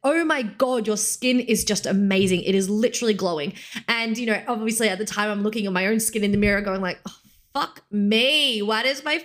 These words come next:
face look like this? This is so annoying. How can I cover up these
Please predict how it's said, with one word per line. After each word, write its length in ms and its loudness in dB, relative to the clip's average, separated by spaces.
face 280 -2
look 160 -4
like 220 -4
this? 200 0
This 140 -2
is 180 2
so 260 0
annoying. 360 0
How 200 -2
can 140 -4
I 100 -6
cover 360 -4
up 180 -4
these 200 -2